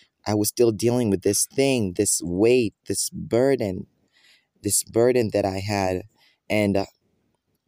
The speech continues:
um, I'm so glad I'm out of that, and the Lord took me out of that.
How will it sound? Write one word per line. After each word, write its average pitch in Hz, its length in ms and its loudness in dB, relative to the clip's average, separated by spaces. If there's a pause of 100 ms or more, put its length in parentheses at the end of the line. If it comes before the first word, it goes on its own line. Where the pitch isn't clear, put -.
(380)
um, 107 320 0 (140)
I'm 120 160 0
so 127 280 4
glad 110 540 2 (100)
I'm 120 160 0
out 117 160 0
of 120 140 -4
that, 120 240 0
and 107 120 -2
the 101 80 0
Lord 107 280 0
took - 220 -8
me 110 120 -2
out 107 140 0
of 104 120 -8
that. 104 280 -4